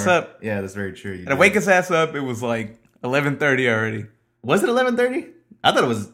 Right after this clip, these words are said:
Speaker 1: oh, it was eleven thirty. I thought it was, uh, thought it was a little ear-, later, but no,
Speaker 2: Mm.
Speaker 1: yeah, I guess, I guess that makes sense. I don't know how I heard, uh, the call, but, um, I, because that shit was on, on vibrate, and
Speaker 2: Yeah.
Speaker 1: it was also resting on, like, my carpet floor.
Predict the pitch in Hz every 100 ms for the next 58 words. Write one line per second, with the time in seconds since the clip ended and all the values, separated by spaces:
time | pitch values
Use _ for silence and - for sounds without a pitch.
0 | 131 135 120 131 123 107 101 98 95 107
1 | 117 101 90 98 92 92 - 110 95 95
2 | 95 - - - 107 107 92 92 92 -
3 | 123 117 110 98 92 101 - - 98 101
4 | 95 95 - 101 143 185 180 147 160 147
5 | 117 120 160 143 104 - - _ _ _
6 | _ _ - 95 92 87 87 98 - 120
7 | 120 92 90 - _ _ - 95 87 -
8 | 95 92 90 87 87 _ _ _ _ _
9 | _ _ - 90 95 95 101 110 104 101
10 | 120 104 95 90 87 - - 92 92 90
11 | - - 98 107 113 117 - _ _ _
12 | 107 107 107 107 107 110 107 104 101 101
13 | 110 101 92 92 90 87 87 110 101 101
14 | 101 107 107 107